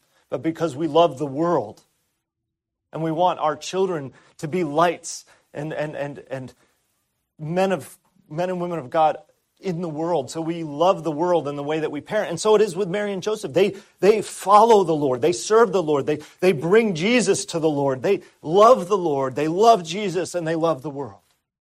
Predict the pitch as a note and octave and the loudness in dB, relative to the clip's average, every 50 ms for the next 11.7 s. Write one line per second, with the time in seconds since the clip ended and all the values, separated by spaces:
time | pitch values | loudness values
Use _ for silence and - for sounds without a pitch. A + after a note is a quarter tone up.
0 | _ _ _ _ _ _ _ _ _ _ _ _ _ _ _ _ _ _ _ _ | _ _ _ _ _ _ _ _ _ _ _ _ _ _ _ _ _ _ _ _
1 | _ _ _ _ _ _ _ _ _ _ _ _ _ _ _ _ _ _ _ _ | _ _ _ _ _ _ _ _ _ _ _ _ _ _ _ _ _ _ _ _
2 | _ _ _ _ _ _ - B2+ B2+ B2 - F3+ D#3 D3 C#3+ D3 D3 C#3 B2 - | _ _ _ _ _ _ -14 -12 -10 -10 -8 -6 -4 0 2 4 4 2 0 -4
3 | - - F3+ F3 E3 D3 C3 B2+ B2+ B2 B2 - - D#3+ D#3 D3 C#3 B2+ A#2+ C3+ | -6 -6 -6 -4 -4 -4 -4 -4 -6 -6 -6 -8 -8 -10 -8 -6 -6 -6 -2 0
4 | D3+ D#3 C#3+ - A2 D#3 D3 - - E3 E3 E3 - D#3 D3+ - - B2+ A2+ G#2+ | 0 0 0 0 -4 -8 -14 -12 -12 -12 -12 -10 -8 -8 -8 -4 -2 -4 -4 -4
5 | A2 C3 D3 D3 C3+ B2+ A#2 A2 - - C3 F3 D3+ C3+ D3+ C3+ C3 A#2+ A#2+ A2 | -4 -6 -6 -6 -8 -8 -10 -12 -12 -10 -8 -8 -8 -6 -8 -8 -8 -10 -12 -10
6 | F#2+ A#2+ A#2+ C3 C#3 C3+ B2+ A#2+ A2+ - _ _ _ _ _ _ _ _ _ _ | -8 -6 -6 -4 -4 -6 -6 -8 -12 -16 _ _ _ _ _ _ _ _ _ _
7 | _ _ _ _ _ _ _ _ _ _ _ _ _ _ _ _ _ _ _ _ | _ _ _ _ _ _ _ _ _ _ _ _ _ _ _ _ _ _ _ _
8 | _ _ _ _ _ _ _ _ _ _ _ _ _ _ - - - - - F#3 | _ _ _ _ _ _ _ _ _ _ _ _ _ _ -6 -6 -6 0 4 8
9 | F#3 F3+ F#3 F#3 E3+ C3+ B2 F3 D#3 D3 E3 F3+ F#3+ G3 F3+ D3+ D3 C3+ C3 C3+ | 8 10 10 8 8 6 4 2 4 6 6 6 6 6 4 4 4 4 2 0
10 | - - - _ _ _ _ - - - _ - - D#3+ F3 E3+ E3 C3 B2+ B2 | -2 -6 -12 _ _ _ _ -20 -20 -20 _ 4 8 10 10 10 8 6 2 0
11 | D3+ D3+ C#3 D3+ F3+ F#3+ F#3+ F3 D#3 C#3+ C3+ C#3 C3+ B2 | 2 4 6 8 10 10 12 12 10 10 8 4 0 -4